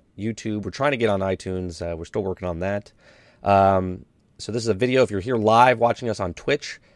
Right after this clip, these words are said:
welcome. Um, the show goes over the top stories that we picked out from pulse dot com each week, uh, from all these different sources.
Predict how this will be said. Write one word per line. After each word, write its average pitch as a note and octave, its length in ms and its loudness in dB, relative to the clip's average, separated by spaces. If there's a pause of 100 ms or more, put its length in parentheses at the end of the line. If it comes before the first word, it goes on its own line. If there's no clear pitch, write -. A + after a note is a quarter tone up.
(140)
welcome. A2+ 440 0 (520)
Um, G2 420 0 (280)
the B2 100 -2
show F#3 160 4
goes D3+ 180 6
over D3+ 300 4
the A2+ 360 -4
top C#3+ 460 -6 (140)
stories C3 460 -2
that G#2 100 -2
we B2 140 -4
picked B2+ 260 -4
out A2+ 300 2 (260)
from F#2+ 280 -2
pulse - 360 -2
dot A#2 240 0
com G2 360 -2 (220)
each A#2 220 -8
week, G2+ 280 -6 (440)
uh, F#2+ 240 4
from A2 180 0
all B2+ 100 8
these B2+ 140 2
different A#2 260 -4
sources. C#3 560 0